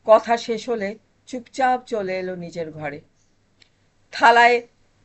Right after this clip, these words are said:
ভাত, পোস্ত বাটা, মুগের ডাল, বেগুন ভাজা, পাঁচমেশালি তরকারি সমেত দুটি মাছের পদ সাজিয়ে রত্না অপেক্ষা করছিলেন। প্রবাল থালার দিকে তাকিয়ে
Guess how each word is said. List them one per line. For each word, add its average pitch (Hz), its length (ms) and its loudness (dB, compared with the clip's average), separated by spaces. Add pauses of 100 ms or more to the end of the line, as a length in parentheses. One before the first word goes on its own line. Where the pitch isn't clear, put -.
ভাত, 214 580 2 (320)
পোস্ত 208 280 -6
বাটা, 196 520 2 (180)
মুগের 196 440 -4
ডাল, 180 380 0 (340)
বেগুন 190 340 -4
ভাজা, 180 480 -4 (340)
পাঁচমেশালি 214 720 0
তরকারি 202 560 0
সমেত 202 440 -6 (340)
দুটি 214 440 -10
মাছের 196 460 -6 (100)
পদ 180 280 -2
সাজিয়ে 196 720 -6 (340)
রত্না 196 440 2
অপেক্ষা 180 420 -6
করছিলেন। 156 580 -14 (1000)
প্রবাল 220 440 2
থালার 208 400 0
দিকে 220 260 -8
তাকিয়ে 202 640 -6